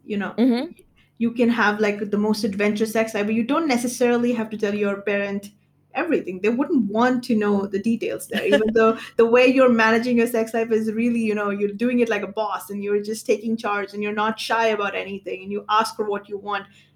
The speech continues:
Speaker 1: But you're not actually gonna tell your mom that, "Yeah, I, you know, met this guy and I took him home and it was <laughs> awesome." She probably, like, I often find those, you know,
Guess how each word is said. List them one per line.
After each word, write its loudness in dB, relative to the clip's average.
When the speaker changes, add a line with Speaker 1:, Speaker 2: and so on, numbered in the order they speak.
Speaker 1:
But 0
you're 6
not 4
actually 0
gonna 4
tell 6
your 4
mom 4
that, -2
"Yeah, -4
I, -6
you -6
know, -4
met -4
this 0
guy 6
and 4
I 0
took -6
him 0
home 2
and 0
it 2
was 2
<laughs> -20
awesome." 0
She -4
probably, 0
like, 2
I 2
often 2
find 2
those, 2
you 2
know, -4